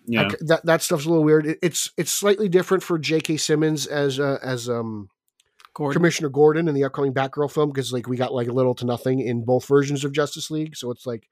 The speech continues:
Speaker 2: okay, let's, let's give this guy a shot. Whereas, like, you know, uh, some of these other characters, like, I mean, J K as Jonah, we got so much of him in the Raimi movies, right? It's, it's very interesting.
Speaker 3: Right.
Speaker 1: Well,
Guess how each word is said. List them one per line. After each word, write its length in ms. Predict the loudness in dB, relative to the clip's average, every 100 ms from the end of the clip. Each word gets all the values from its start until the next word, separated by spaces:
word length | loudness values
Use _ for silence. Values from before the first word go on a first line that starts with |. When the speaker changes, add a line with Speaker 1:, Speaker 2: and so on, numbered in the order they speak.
| _ _ _ _ _ _
Speaker 2:
okay, 280 | 2 2 0
let's, 340 | 0 -2 -6 -4
let's 160 | -2
give 160 | 0 -2
this 120 | -2
guy 160 | -2 0
a 40 |
shot. 400 | 0 2 0 0
Whereas, 320 | -2 -2 -2
like, 300 | -6 -6 -10 _ _ _ _ _ 0
you 100 | 2
know, 300 | 2 0 -6
uh, 60 | -8 _ _ -18 -2
some 180 | 0
of 60 | 2
these 140 | 2
other 160 | 2 2
characters, 260 | 0 0 0
like, 220 | -6 -10 -6
I 100 | -4
mean, 360 | -4 -8 -10 _ -20 -14 -12
J 180 | -2 -2
K 300 | 0 0 0
as 260 | 0 -2 -4
Jonah, 540 | -2 2 2 2 -4 -12 _ _ _
we 80 | -2
got 180 | 0 0
so 140 | 0
much 200 | 0 -2
of 80 | -4
him 120 | -6
in 80 | -4
the 80 | -2
Raimi 240 | -4 -4
movies, 400 | -8 -14 -20 -20 -6
right? 240 | -4 -2 -4
It's, 240 | -8 -10
it's 240 | -8 -8 -2
very 280 | 2 2 0
interesting. 440 | -6 -14 -16 -20 _ _ -2
Speaker 3:
Right. 220 | 0 4
Speaker 1:
Well, 180 | 4